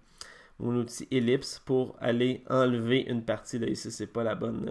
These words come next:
la bonne courbe, là, mais c'est pour aller enlever, euh, j'ai fait ça comme ça, là, du genre.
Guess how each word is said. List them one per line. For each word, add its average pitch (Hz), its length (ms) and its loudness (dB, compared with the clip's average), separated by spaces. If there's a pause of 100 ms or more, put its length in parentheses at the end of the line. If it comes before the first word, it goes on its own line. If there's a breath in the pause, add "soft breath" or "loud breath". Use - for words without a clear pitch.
(120)
la - 140 -6
bonne 117 200 -6
courbe, 156 280 -4
là, 165 60 -2 (460 loud breath)
mais 117 260 0
c'est - 220 -8
pour 123 300 -4
aller 127 360 4
enlever, 117 720 0
euh, 104 480 -4 (2500 soft breath)
j'ai 131 160 -12
fait 120 120 -4
ça 120 160 -4
comme 104 220 -4
ça, 120 220 -4
là, 135 100 -6
du 107 140 -8
genre. 117 360 -6